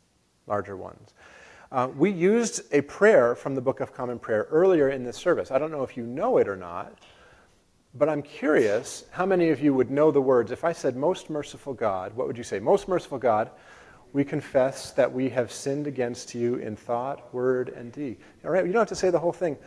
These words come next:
but some of you know the whole thing because we've used it over and over again, and that written prayer, that scripted prayer, that stale, stodgy, old prayer that's not a real connection to God has made its way into your bones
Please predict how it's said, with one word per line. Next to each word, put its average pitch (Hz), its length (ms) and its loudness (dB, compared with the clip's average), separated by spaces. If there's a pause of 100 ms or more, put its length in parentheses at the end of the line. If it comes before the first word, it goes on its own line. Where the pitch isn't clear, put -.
(120)
but - 100 -14
some - 300 -6
of 190 120 0
you 175 120 2
know 160 260 4
the 139 100 6
whole 139 200 -2
thing 113 560 -8
because - 260 -12
we've 117 180 -6
used 170 240 0
it 127 60 4
over 113 120 4
and 117 80 -8
over 127 120 -2
again, 110 180 -2
and 113 140 -8
that 117 180 -4
written 160 280 -2
prayer, 110 400 2
that 107 160 -4
scripted - 480 -6
prayer, 120 260 0
that 110 200 -2
stale, 175 520 4
stodgy, 160 580 0
old 156 300 2
prayer 139 260 6
that's 123 200 0
not 135 140 2
a 165 40 4
real 156 140 4
connection 151 360 -4
to 127 60 -6
God 139 280 4
has 123 120 -2
made 175 200 4
its - 160 -6
way 196 260 8
into 240 280 2
your 220 200 8
bones 175 720 2